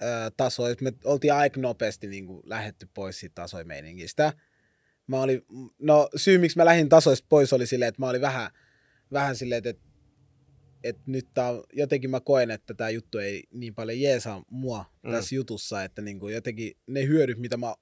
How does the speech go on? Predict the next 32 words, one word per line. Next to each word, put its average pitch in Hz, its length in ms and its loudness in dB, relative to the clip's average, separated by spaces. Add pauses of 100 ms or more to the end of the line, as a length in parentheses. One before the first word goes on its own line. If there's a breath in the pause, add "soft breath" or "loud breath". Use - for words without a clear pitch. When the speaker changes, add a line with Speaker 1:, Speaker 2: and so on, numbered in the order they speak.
Speaker 1:
odotin 127 500 2
sieltä, 95 360 -8
niin 92 140 -12
mä 98 120 -8
en 101 80 -10
saanut 92 380 -10
niitä. 80 280 -18 (500)
Speaker 2:
Joo. 87 240 -10
Speaker 1:
Niin 107 180 -8
sit 113 160 -10
sen 139 160 0
jälkeen, 113 500 -4 (1400)
sen - 120 0
jälkeen 131 340 2
Max, 143 320 0 (180)
Max 156 380 2
puhutti 139 400 0
mut 147 240 -2
ja 120 100 0
Turisti. 113 520 -6
Me 110 80 -10
oltiin 113 240 -6
Mäk-, 139 300 -2
Mäkkäris 120 720 -4
joskus. 107 440 -12 (600 soft breath)
Niin 107 400 -6
se 120 100 -8
sanoi, 135 280 -4
"Hei, 180 120 2
mitä 220 220 0
te 165 120 -4
teet, 147 300 0